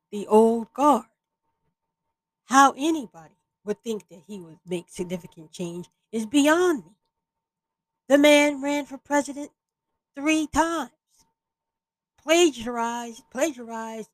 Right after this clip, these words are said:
well-known speeches the third time, and had to drop out, was plagued constantly and, and, and most ver-, vociferously on his so-called honest show. You know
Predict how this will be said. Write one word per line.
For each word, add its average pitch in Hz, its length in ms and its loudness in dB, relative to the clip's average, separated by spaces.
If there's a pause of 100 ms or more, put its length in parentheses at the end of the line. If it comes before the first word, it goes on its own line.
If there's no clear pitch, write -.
(160)
well-known 247 560 0
speeches 285 560 -4 (100)
the 339 160 -14
third 349 320 4
time, 208 300 -6 (200)
and 233 120 -14
had 302 200 -6
to 269 140 -20
drop 349 220 2
out, 359 240 0 (1040)
was 262 300 -2
plagued 349 560 4 (440)
constantly 349 840 0 (380)
and, 262 320 -4 (100)
and, 240 300 -16 (120)
and 196 260 -20 (120)
most 311 300 -6 (120)
ver-, 320 300 -8
vociferously 202 960 -14 (440)
on 294 260 -6
his 285 340 -16 (440)
so-called 294 760 -4 (100)
honest 277 320 -8
show. 311 100 -12 (440)
You 330 260 2
know 349 440 -2